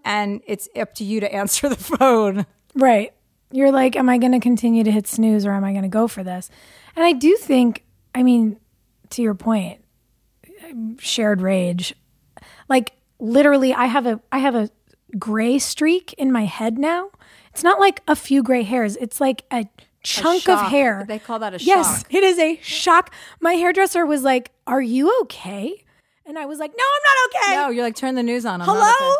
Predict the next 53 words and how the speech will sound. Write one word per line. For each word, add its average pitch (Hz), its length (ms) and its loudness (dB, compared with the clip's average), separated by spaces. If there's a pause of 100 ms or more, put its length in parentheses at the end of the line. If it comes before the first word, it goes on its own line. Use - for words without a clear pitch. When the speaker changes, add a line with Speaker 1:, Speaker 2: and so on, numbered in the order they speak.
Speaker 2:
Like, 359 280 -4
how 381 260 -6
could 440 140 -8
anybody 381 380 -6
be 339 200 -8
okay? 294 520 -8
Speaker 1:
Were 208 80 -4
you 240 160 -2
addicted 220 340 2
to 277 100 -6
the 208 60 0
Speaker 2:
Um, 208 60 2
Speaker 1:
news 196 220 0
like 180 120 -2
I 175 120 2
was? 208 480 2
Like 185 200 -8
the 190 80 -8
news 185 220 -6
cycle? 240 540 -2
Or 208 80 -2
did 180 200 -8
you 185 120 -6
not 175 240 -8
do 180 140 -6
that? - 340 -14
Speaker 2:
Oh, 339 240 4
yeah. 226 600 -4
Speaker 1:
Yeah. 196 220 0
Speaker 2:
And, 294 220 4
and 311 120 4
I 311 80 4
think 311 280 -2
for 294 180 0
me, 302 340 2
especially 320 440 0
leading 269 260 2
into 240 140 2
the 226 80 -2
election, 240 400 -4
you 233 80 0
know, 226 80 0
I 208 100 -6
was 233 140 -6
still 240 180 -4
working, 220 500 0 (120)
uh, 202 340 -6 (300)
acting 240 280 0
on 208 100 2
a 202 40 0
T 285 160 -2
V 311 100 4
show. 196 380 -4